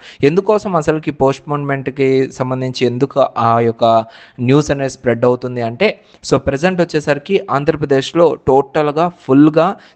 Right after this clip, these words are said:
సిక్స్టీన్త్, సెవెంటీన్త్, ఎయిటీన్త్ రోజులు రెడ్ అలర్ట్ అయితే ఇచ్చేశారు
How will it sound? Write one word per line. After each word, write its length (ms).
సిక్స్టీన్త్, 520
సెవెంటీన్త్, 500
ఎయిటీన్త్ 480
రోజులు 340
రెడ్ 240
అలర్ట్ 300
అయితే 200
ఇచ్చేశారు 420